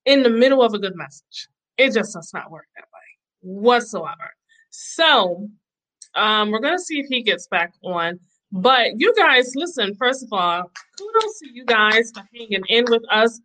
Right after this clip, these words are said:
getting in on this conversation. The comments have been phenomenal,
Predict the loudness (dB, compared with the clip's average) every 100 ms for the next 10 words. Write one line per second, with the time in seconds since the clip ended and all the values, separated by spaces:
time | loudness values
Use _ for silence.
0 | -18 -6 -4 0 2 2 2 0 -4 -6
1 | -6 -6 -6 0 0 0 -2 0 2 0
2 | -6 _ _ -8 -6 -6 -2 2 4 4
3 | 2 0 -4 -2 -2 -2 -4 0 2 2
4 | 0 -4 -6 -10 _ _ _ _ _ _
5 | -14 -10 -6 -4 0 2 4 2 -2 -14